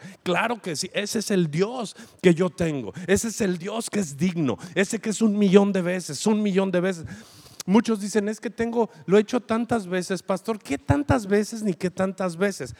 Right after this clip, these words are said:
¿Cuántas veces respiramos por segundo? Y, y, y nos late el corazón por minuto. Y Dios no se ha cansado. Y Dios no se cansa. Y cuando a veces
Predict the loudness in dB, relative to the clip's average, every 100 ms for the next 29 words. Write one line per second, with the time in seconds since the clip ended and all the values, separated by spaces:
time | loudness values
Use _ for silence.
0 | -20 _ 6 6 6 0 0 -4 -2 -2
1 | 0 2 2 0 0 -2 0 0 0 -2
2 | -6 _ _ _ _ _ _ _ _ _
3 | _ _ _ _ _ _ _ _ _ -16
4 | -12 -6 -6 -2 2 4 4 4 2 2
5 | 2 2 4 0 2 2 4 4 2 0
6 | -6 _ -20 -20 -12 0 2 6 4 4
7 | 0 0 0 -2 0 -2 -4 -8 _ _
8 | _ _ _ -12 2 2 4 2 0 0
9 | -2 -2 -4 -4 -4 -8 -10 -2 0 2
10 | 0 2 2 2 -2 -6